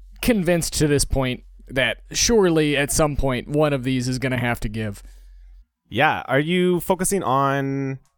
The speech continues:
Speaker 2: trying to get yourself free, or are you trying to inflict damage on this thing?
Speaker 1: No, Kimin's trying to kill this thing.
Speaker 2: <laughs> Cool. Uh, yeah, just give me a hack and slash then, I think.
Speaker 1: That's a six.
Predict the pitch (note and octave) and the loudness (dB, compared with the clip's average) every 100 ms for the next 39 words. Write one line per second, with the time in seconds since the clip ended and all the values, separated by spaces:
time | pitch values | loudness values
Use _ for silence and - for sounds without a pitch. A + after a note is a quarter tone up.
0 | _ - D3+ C3+ B2+ - G#2+ - - B2+ | _ -2 -2 -2 -4 -2 -2 -4 -8 -4
1 | E3 A3 G3 A#2+ A2+ G#2+ B2+ G#2+ G#2 G#2 | -2 -2 0 0 0 -2 -2 -2 -4 -6
2 | - G2+ - F2 E2+ D#2+ E2+ F2 - F2 | -6 -8 -6 -6 -6 -8 -8 -8 -8 -10
3 | F#2 - - - - - - - - - | -12 -18 -20 -20 -20 -20 -20 -20 -20 -8
4 | C3+ D3+ D#3+ D3+ G3 F3 D3+ D3 C3 A#2 | -2 2 2 2 0 0 0 0 0 -2
5 | B2 A2+ A2 A#2 A2 A2 - - - - | -2 -2 -2 -4 -6 -8 -16 -12 -12 -12
6 | - _ - - - - F#2+ F2+ - F2+ | -18 _ -8 -8 -6 -4 -4 -4 -8 -4
7 | F2+ F2+ B2 A#2 G#2 A#2 C3 A2 G#2+ G2 | -4 0 2 0 -2 -4 -2 -2 -2 -6
8 | F2 F2 F2+ E2 F#2 F2 - - - - | -6 -8 -8 -10 -10 -12 -16 -20 -20 -20
9 | - - - - - - - - - - | -16 -16 -18 -20 -20 -20 -20 -18 -16 -16
10 | - - - - - - - - - - | -16 -20 -20 -20 -20 -20 -20 -20 -20 -20
11 | - - - - - - - - - - | -20 -20 -20 -20 -20 -20 -20 -20 -20 -20
12 | - - - - - - - - - - | -20 -20 -20 -20 -20 -20 -20 -20 -20 -20
13 | - - - - C3 D#3+ D#3+ D3 - A2 | -20 -20 -20 -6 0 2 2 -2 0 -2
14 | - - | -2 -6